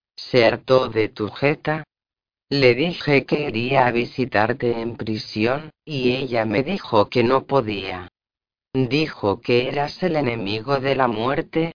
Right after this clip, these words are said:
que eras un asesino. Dijo que tendría que elegir entre ella y tú".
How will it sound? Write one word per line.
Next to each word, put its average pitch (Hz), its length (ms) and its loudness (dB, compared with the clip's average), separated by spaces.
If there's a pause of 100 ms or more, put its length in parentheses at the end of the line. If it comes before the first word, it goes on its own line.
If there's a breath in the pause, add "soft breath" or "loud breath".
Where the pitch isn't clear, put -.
(160)
que 120 240 2
eras 123 380 -2
un 107 180 4
asesino. 80 920 -4 (680)
Dijo 131 640 2
que 123 160 2
tendría 127 800 0
que 101 320 0
elegir 98 720 -4
entre 117 440 2
ella 117 320 0
y 104 120 -2
tú". 95 340 -6